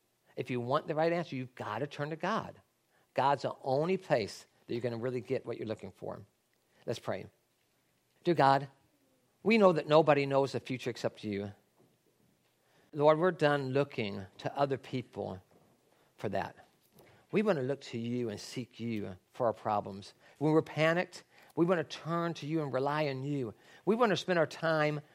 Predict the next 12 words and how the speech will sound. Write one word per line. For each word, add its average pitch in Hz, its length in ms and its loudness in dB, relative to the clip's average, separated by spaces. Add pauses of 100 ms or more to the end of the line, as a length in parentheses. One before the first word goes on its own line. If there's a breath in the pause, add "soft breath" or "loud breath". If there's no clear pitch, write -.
(160 soft breath)
reading 175 460 4
the 139 80 0
Bible 135 500 2
and 113 140 -6
learning 147 300 -2
what 131 140 -4
you 170 120 2
have 127 140 -2
to 107 60 -8
say 101 220 -6
about 87 260 -10
it. - 120 -16